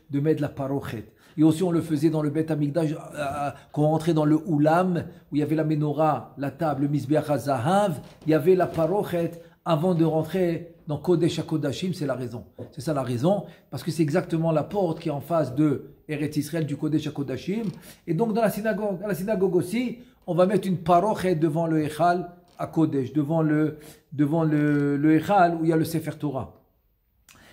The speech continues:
Parce qu'on apprend ça de là-bas, de cette porte-là, qui est dans les cieux, dans les Reki'im, euh, Parochet Dikdusha, Delo, Shavik,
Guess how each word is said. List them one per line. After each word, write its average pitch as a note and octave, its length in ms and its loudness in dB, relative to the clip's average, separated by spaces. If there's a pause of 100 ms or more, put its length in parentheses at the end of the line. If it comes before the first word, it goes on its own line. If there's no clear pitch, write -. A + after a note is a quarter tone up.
(140)
Parce - 160 0
qu'on F3+ 380 2
apprend F#3 320 2
ça F#3+ 240 2
de D#3 100 2
là-bas, D3 320 4
de B2+ 80 -4
cette D#3 260 -4
porte-là, F3+ 600 0 (220)
qui - 80 -6
est C#3 40 0
dans D3+ 140 -2
les D3+ 120 4
cieux, D#3+ 560 4 (240)
dans C#3+ 100 -4
les D3 160 2
Reki'im, D#3 760 0 (380)
euh, C#3+ 360 2
Parochet D#3+ 420 2
Dikdusha, D3+ 480 0
Delo, D#3+ 500 4
Shavik, D3 680 -4